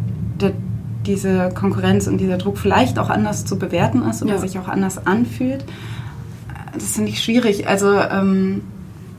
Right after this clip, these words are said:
Speaker 1: ich finde das, was du gesagt hast, sehr gut. Ich habe auch
Speaker 2: <laughs>
Speaker 1: das Gefühl, dass meine Erfahrung so ist, dass ich, ähm, ich versuche, mit Empathie oft an diese Sachen ranzugehen. Ähm, und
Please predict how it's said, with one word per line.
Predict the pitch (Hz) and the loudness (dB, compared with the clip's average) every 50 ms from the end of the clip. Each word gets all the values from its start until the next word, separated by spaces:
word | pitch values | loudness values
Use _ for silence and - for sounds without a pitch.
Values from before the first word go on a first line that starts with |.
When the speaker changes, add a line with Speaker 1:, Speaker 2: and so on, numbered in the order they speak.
| - - - - | -18 -18 -10 -6
Speaker 1:
ich | - 202 - - - - - - - - - - - - - | -4 -4 -4 -6 -10 -12 -12 -14 -14 -16 -16 -16 -16 -16 -12
finde | - - 214 214 220 220 214 208 202 | -8 -4 -2 0 2 2 2 0 0
das, | 196 202 196 - | 0 0 -2 -2
was | 190 180 | -4 -4
du | - 180 | -4 -2
gesagt | 180 175 175 170 170 - | -2 0 -2 -2 -2 -4
hast, | 175 - - | -6 -4 -2
sehr | 160 160 | -2 -2
gut. | 160 175 190 247 330 349 - | 0 2 4 4 4 4 2
Ich | - 190 - 202 | 0 -2 0 2
habe | 202 196 214 196 | 2 4 4 4
auch | 170 208 | 6 6
Speaker 2:
<laughs> | 202 | 4
Speaker 1:
das | 208 196 - | 2 0 0
Gefühl, | - 202 202 - 202 196 | 0 -2 0 2 2 2
dass | 190 190 185 - | 2 2 0 2
meine | 196 190 185 185 190 180 | 2 4 6 6 6 4
Erfahrung | 170 170 170 180 175 175 175 180 175 | 4 0 -2 -2 -2 -2 0 -2 -2
so | 175 180 | -2 -2
ist, | 175 175 175 - - | -4 -6 -6 -6 -6
dass | 180 180 - | -6 -6 -4
ich, | - - 180 - - - - - | -4 -6 -6 -6 -6 -8 -6 -4
ähm, | - 180 170 170 170 170 165 165 165 165 - - - - - - - - - - - - - - - - - | -4 -2 0 0 2 2 2 0 0 -2 -8 -12 -14 -14 -14 -16 -14 -16 -16 -16 -16 -14 -14 -14 -14 -12 -10
ich | - - - - | -8 -8 -6 -4
versuche, | - 180 180 190 190 185 190 | -2 0 0 0 2 2 4
mit | 190 180 175 | 4 4 4
Empathie | 180 185 180 180 180 - - - 226 240 254 | 2 2 2 2 0 -2 2 4 4 6 6
oft | - - - - | 4 2 0 0
an | - 214 | 0 0
diese | 214 220 208 208 | 0 0 0 -2
Sachen | 208 208 202 202 214 214 | -2 -2 -2 -2 -2 -2
ranzugehen. | 208 202 202 208 214 - - 202 - 202 202 214 233 240 254 262 - - - - - - - - - - - - - - - - | 0 0 0 0 0 -2 -4 -4 -2 0 0 2 2 2 0 0 -2 -8 -14 -16 -16 -16 -14 -14 -14 -14 -14 -14 -14 -12 -6 -2
Ähm, | 190 190 190 190 190 190 190 190 190 185 180 - - | 2 2 4 4 4 4 4 4 2 2 0 -2 -2
und | - - 185 185 185 185 185 180 - - | 0 2 4 6 6 6 6 4 2 -4